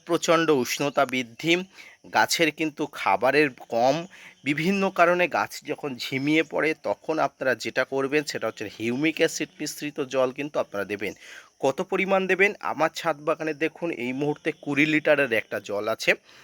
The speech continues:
এই কুড়ি লিটারের জলে কিন্তু তিন থেকে চার গ্রাম হিউমিক অ্যাসিড দিয়ে ভালো করে মিশ্রিত করে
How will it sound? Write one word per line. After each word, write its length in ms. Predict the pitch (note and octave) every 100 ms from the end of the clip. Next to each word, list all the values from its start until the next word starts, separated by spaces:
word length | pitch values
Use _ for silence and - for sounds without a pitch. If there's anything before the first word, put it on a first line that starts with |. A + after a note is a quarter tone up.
| -
এই 120 | A#2+ A#2
কুড়ি 260 | D3+ D#3
লিটারের 400 | E3 E3 E3+ D#3+
জলে 220 | D#3 D3+
কিন্তু 240 | D#3 D3+ D#3
তিন 280 | - C#3 C#3+
থেকে 280 | D#3 -
চার 280 | - A#2+ G#2+
গ্রাম 260 | A2+ B2+ B2+
হিউমিক 360 | A#2 A#2 C3
অ্যাসিড 280 | C#3 - C3+
দিয়ে 200 | B2 C3 A2+
ভালো 380 | C3 C#3 E3 E3
করে 220 | D#3 D3
মিশ্রিত 480 | B2+ C3 D3+ C#3+ C#3
করে 260 | C#3 C#3+